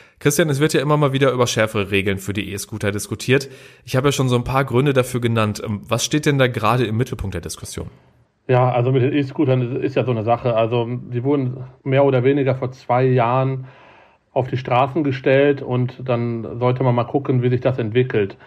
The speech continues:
Speaker 2: Und man kann jetzt sagen, das hat sich nicht gerade zum Positiven entwickelt. Und zwar haben wir unheimlich viele Unfälle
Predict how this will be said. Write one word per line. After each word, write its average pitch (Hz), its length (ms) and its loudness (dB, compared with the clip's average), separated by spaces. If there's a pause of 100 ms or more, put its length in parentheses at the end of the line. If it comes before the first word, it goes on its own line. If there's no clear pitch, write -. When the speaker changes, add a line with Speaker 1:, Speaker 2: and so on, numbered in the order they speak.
(460)
Speaker 2:
Und 117 100 -4
man 120 120 -2
kann 131 160 -2
jetzt 131 180 0
sagen, 131 440 2
das 127 160 -2
hat 131 140 0
sich 131 160 -4
nicht 139 240 -2
gerade 131 260 2
zum 113 160 -4
Positiven 120 600 2
entwickelt. 104 440 -4
Und 98 140 -6
zwar 120 320 4
haben 123 160 0
wir 127 120 0
unheimlich 135 360 -2
viele 127 180 0
Unfälle 151 560 -2